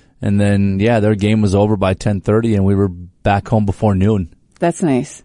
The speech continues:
Speaker 1: Yeah. And, well, and then we had a birthday party to go to.
Speaker 2: Ugh.
Speaker 1: Got to go to, I should say.
Speaker 2: Yes.
Speaker 1: My nephew turned fourteen. Happy belated birth-, or early birthday. Sam's birthday is tomorrow.
Speaker 2: Oh,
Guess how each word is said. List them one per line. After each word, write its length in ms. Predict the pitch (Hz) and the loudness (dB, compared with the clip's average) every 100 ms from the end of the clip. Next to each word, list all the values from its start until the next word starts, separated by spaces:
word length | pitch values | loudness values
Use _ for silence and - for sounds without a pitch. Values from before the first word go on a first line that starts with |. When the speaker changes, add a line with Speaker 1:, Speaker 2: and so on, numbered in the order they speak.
| _ _ _ | _ _ _
Speaker 1:
Yeah. 340 | 127 120 92 85 | 0 0 0 -4
And, 120 | - | 0
well, 100 | 151 147 | 2 2
and 140 | 147 | 2
then 80 | 143 | 2
we 100 | 151 | 2
had 100 | 165 | 2
a 20 | |
birthday 280 | 202 202 165 | 0 0 0
party 240 | 120 107 | 0 0
to 80 | 98 | -2
go 160 | 101 98 | 0 0
to. 260 | - 92 - _ _ _ 185 | 0 -4 -4 _ _ _ 0
Speaker 2:
Ugh. 160 | 190 170 - 110 | 0 0 -8 -2
Speaker 1:
Got 280 | 143 139 | -2 -2
to 80 | - | -4
go 180 | 104 101 | -2 -2
to, 180 | - 107 | 0 -2
I 40 | |
should 220 | 98 104 92 | -2 -2 -2
say. 280 | 107 82 80 | -2 -4 -6
Speaker 2:
Yes. 220 | 165 127 | -4 -2
Speaker 1:
My 260 | 107 98 - 107 104 | -2 -4 -6 -2 0
nephew 200 | 95 107 | 0 0
turned 260 | 110 104 | 0 -2
fourteen. 480 | - 107 - - 101 | 0 -2 0 -4 -2
Happy 300 | 92 95 104 | 0 0 -2
belated 360 | 92 101 104 95 | 0 0 0 0
birth-, 300 | 104 95 - | 0 -2 0
or 180 | 127 - | -2 0
early 280 | 170 202 190 | 2 2 2
birthday. 480 | 131 123 - 113 107 _ _ - | 2 0 0 -4 -4 _ _ -6
Sam's 340 | 135 156 135 | 0 0 0
birthday 380 | 113 143 - 135 | 2 0 2 0
is 100 | 120 | 0
tomorrow. 580 | 127 120 113 110 90 - _ 415 | 0 2 4 2 0 -6 _ -6
Speaker 2:
Oh, 180 | 415 175 | -2 -2